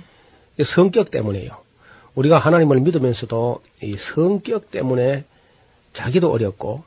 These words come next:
어, 주변 사람들도 어렵게 하는 그런 경우 참 많거든요. 근데 이 사람은 양보는 처음부터 안 한 사람입니다.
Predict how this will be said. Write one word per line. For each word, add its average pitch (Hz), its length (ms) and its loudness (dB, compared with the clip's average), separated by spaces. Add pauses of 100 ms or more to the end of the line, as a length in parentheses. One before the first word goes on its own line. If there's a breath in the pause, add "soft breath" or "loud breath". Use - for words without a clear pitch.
(260)
어, 69 260 -10
주변 139 280 2
사람들도 110 320 -2
어렵게 127 320 -2
하는 101 120 -6
그런 123 200 -6
경우 101 160 -6
참 - 200 -10
많거든요. 104 520 -12 (240 loud breath)
근데 123 200 -6
이 131 40 -2
사람은 113 320 -2
양보는 135 360 4
처음부터 185 380 2
안 110 80 0
한 104 80 -2
사람입니다. 104 300 -2